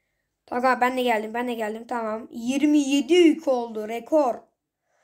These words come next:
Peki öldürmeyelim, öldürmeyelim, öldürmeyelim, öldürmeyelim. Ama bekle, altı sıkıntı. Öldürme, öldürme kanka, öldürme, öldürme, öldürme.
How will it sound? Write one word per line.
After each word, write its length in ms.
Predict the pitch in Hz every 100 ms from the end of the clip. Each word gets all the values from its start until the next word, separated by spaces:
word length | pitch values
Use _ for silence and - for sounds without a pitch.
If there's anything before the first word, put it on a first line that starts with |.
| -
Peki 260 | - - 320
öldürmeyelim, 480 | 339 403 320 269
öldürmeyelim, 520 | 302 311 370 285 247 262
öldürmeyelim, 540 | 294 320 302 220 -
öldürmeyelim. 600 | 262 262 302 220 190 190 _ _ -
Ama 140 | 254
bekle, 200 | 240 240
altı 300 | 214 214 233
sıkıntı. 340 | - - 226
Öldürme, 380 | - 262 285 269
öldürme 360 | - 302 311 254
kanka, 280 | 330 262 269
öldürme, 260 | 302 285
öldürme, 340 | 269 302 311 247
öldürme. 500 | 262 339 277 214